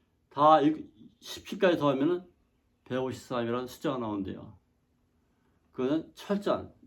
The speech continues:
삼각형 구조인 것입니다. 그래서 여기에서 우리 삼위일체 하나님을 만날 수 있는 놀라운 그런, 아, 비밀을 발견하시길 간절히 바랍니다. 어떤 성경학자는 일오삼이라는 것이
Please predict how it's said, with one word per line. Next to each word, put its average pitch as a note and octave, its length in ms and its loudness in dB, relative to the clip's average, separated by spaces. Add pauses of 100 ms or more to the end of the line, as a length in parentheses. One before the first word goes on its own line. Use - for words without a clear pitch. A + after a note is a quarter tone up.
(160)
삼각형 - 880 -6
구조인 A2+ 340 -4
것입니다. - 420 -10 (1160)
그래서 C3+ 440 -10 (220)
여기에서 A#2+ 340 -2
우리 A#2+ 260 -4
삼위일체 D#3 420 -2
하나님을 B2+ 440 -4 (380)
만날 A#2 320 -2
수 - 160 -14
있는 G#2 360 -10 (1080)
놀라운 D3+ 600 0
그런, C3+ 380 -6 (100)
아, G2 360 -10
비밀을 G2+ 560 -6 (120)
발견하시길 A#2+ 680 -6
간절히 B2 320 -4
바랍니다. G#2+ 520 -10 (560)
어떤 G#3 260 0
성경학자는 G3 520 2
일오삼이라는 D#3+ 560 2
것이 A#2+ 440 -2